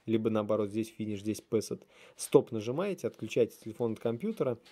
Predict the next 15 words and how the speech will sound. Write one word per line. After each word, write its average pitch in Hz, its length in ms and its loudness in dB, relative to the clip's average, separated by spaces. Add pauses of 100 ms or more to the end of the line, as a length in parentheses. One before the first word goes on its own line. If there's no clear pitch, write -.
(280)
включаете 147 760 2
и 175 80 0
пробуете 151 580 0
им 143 140 -4
пользоваться. 104 640 -2 (800)
Так 135 160 2
вот - 120 -4
примерно 107 420 -2
эта 120 100 -6
процедура 110 440 -4
происходит. 104 480 -8 (840)
Отстану 98 460 2
я 98 100 -8
от - 140 -12
вас. 101 200 -10